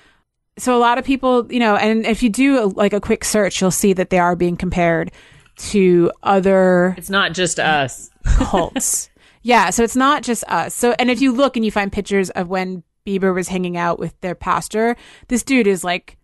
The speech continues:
Speaker 1: shredded wheat. He's, like, ripped up. He's walking around in tank tops. They're walking around, like, you know, with their shirts off and, like, going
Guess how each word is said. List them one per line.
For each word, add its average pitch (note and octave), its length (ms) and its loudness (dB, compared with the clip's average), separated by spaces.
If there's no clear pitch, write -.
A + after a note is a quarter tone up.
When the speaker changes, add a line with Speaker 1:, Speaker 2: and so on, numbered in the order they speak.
Speaker 1:
shredded G#3 440 0
wheat. D#3+ 340 -8
He's, F#3+ 180 -2
like, G3 180 -2
ripped A#3+ 320 -2
up. G#3+ 280 4
He's F#3 120 -2
walking G#3 280 2
around F3+ 160 -2
in F#3+ 60 -16
tank G#3+ 360 -2
tops. G#3 380 2
They're G#3+ 80 4
walking G3+ 280 2
around, F#3 360 0
like, E3+ 280 -6
you A3 100 0
know, G3+ 160 2
with F#3 100 -6
their F#3+ 100 -10
shirts A3 500 0
off G3+ 540 2
and, G3+ 220 -4
like, F#3 200 -4
going A3 180 4